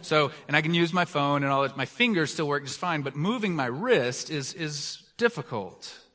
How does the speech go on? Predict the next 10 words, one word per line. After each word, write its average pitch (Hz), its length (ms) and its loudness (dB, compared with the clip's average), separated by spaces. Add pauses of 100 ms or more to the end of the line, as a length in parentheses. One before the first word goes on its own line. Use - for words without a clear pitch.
(480)
So 208 120 6
the 202 80 6
surgery 247 580 4
has 196 200 4
happened 185 520 4
to 190 120 4
remove 180 680 4
the 175 80 2
bad 190 380 4
thing 143 680 -2